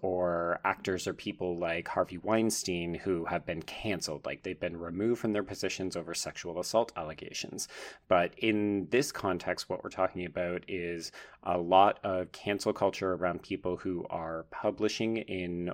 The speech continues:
Y A, but they're not doing own voices stories.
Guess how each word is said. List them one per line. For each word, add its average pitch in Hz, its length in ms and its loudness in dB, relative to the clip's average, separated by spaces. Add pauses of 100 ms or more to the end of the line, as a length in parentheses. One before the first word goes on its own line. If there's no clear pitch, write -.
Y 85 360 0 (120)
A, 101 440 2 (320)
but 95 160 2
they're 90 120 0
not 98 500 2
doing 98 380 2 (100)
own 95 280 -2
voices 90 440 -2
stories. 87 720 0